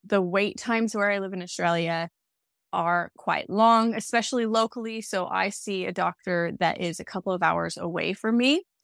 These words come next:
but I was able to get into him for my initial appointment within eight weeks. So that's two months. And in that first appointment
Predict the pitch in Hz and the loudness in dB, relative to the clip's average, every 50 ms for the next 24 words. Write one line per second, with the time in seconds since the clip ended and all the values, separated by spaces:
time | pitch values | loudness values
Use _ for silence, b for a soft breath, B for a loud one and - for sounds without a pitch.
0 | B B B B B B _ _ - 214 196 185 190 240 - - - - _ _ | B B B B B B _ _ 4 4 6 6 4 2 -2 -6 -14 -20 _ _
1 | _ _ _ _ _ _ _ _ _ _ - 196 190 190 196 185 196 190 180 190 | _ _ _ _ _ _ _ _ _ _ 0 2 2 2 0 0 -2 -4 -4 -4
2 | 190 - 220 - 196 175 175 175 165 - - 175 165 190 175 170 165 165 165 165 | -6 -6 -6 -4 -2 0 0 0 0 -4 -6 -8 -4 -4 -2 -2 -2 -4 -6 -8
3 | 151 - - - 175 170 160 160 165 165 165 165 - - - - - - 80 - | -10 -8 -4 -2 0 2 2 2 2 0 0 -2 -2 -4 -6 -6 -6 -6 -6 -4
4 | - - 175 180 175 - 170 160 160 156 - _ _ - 180 180 170 - - - | -4 -2 -2 -4 -2 -2 0 0 0 0 -4 _ _ 0 0 0 0 -4 -10 -6
5 | - 165 165 233 - - - - - - - - - 175 156 156 - - - - | -4 -2 -2 -2 -2 -4 -8 -12 -12 -12 -12 -10 -8 -6 -4 -4 -4 -6 -10 -10
6 | - - - 208 185 185 175 175 190 247 302 285 - - - - _ - 190 190 | -10 -8 -6 -4 -4 -2 0 0 2 2 2 0 -4 -10 -14 -8 _ 0 2 2
7 | 180 175 175 170 170 170 160 - - - 196 190 190 190 185 175 - - - _ | 4 4 2 2 2 0 -2 -4 -2 -2 0 2 4 2 2 2 0 -4 -10 _
8 | - 220 214 202 - - - 240 - - 196 180 - - 185 175 170 - | 0 0 0 0 0 -4 -6 -6 -4 -4 -4 -2 0 0 0 0 0 -2